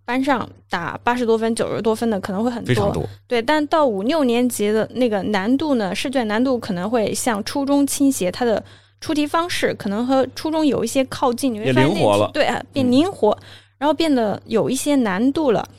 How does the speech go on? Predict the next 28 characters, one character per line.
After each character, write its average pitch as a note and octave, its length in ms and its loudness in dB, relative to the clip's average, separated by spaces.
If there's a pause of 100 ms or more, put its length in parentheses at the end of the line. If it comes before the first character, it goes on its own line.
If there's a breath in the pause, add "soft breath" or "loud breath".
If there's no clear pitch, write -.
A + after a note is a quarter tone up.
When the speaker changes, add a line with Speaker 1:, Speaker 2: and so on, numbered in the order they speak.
(100)
Speaker 2:
嗯。 - 180 -18
Speaker 1:
然 B3+ 80 -2
后 D#4 80 2
这 D#4+ 120 0
样 C4+ 120 2
子 A#3 60 2
的 F3 160 -2
学 A#3+ 180 0
生 C4+ 160 2
的 C4 80 2
分 D4+ 240 0
数 D4 140 0
呢， F3+ 140 -2
可 G#3 140 -6
能 G#3 220 -2
会 B3+ 200 0
有 G3 240 0
一 B3 160 -6
些， A#3+ 480 0 (320 soft breath)
呃， G3 180 0
就 G#3+ 140 0
是 G3 60 0
这 G#3+ 60 -2
样 F#3 140 -2
层 B3 240 0
级 C4 180 0
划 B3 300 -4
分， C#4 300 0